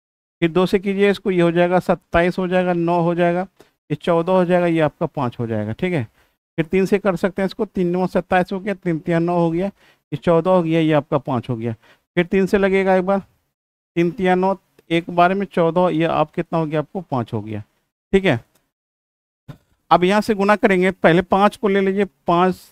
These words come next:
दूनी दस दूनी बीस तिया साठ तिया एक सौ अस्सी तिया पाँच सौ चालीस, ठीक है। एलसीएम कितना हो गया? पाँच सौ चालीस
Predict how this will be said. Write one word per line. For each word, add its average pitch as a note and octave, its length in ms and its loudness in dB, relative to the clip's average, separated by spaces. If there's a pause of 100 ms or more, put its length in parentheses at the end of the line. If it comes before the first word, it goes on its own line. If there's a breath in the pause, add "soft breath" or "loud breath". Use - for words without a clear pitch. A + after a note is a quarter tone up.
दूनी F3 340 0
दस F#3 280 4
दूनी G3 400 -2 (680)
बीस G#3 240 0
तिया F3+ 300 2
साठ G3 500 2
तिया E3+ 280 0
एक - 260 -6
सौ - 200 -4
अस्सी F#3+ 540 -4
तिया G#3 360 -2 (360 soft breath)
पाँच D#3+ 200 0
सौ F3 120 0
चालीस, A#2 500 0 (460)
ठीक F#3+ 100 -2
है। D3 240 0
एलसीएम E3+ 420 0
कितना F#3+ 260 -2
हो F#3 80 2
गया? F3+ 180 0
पाँच E3+ 380 0
सौ F3+ 120 -4
चालीस F3 580 0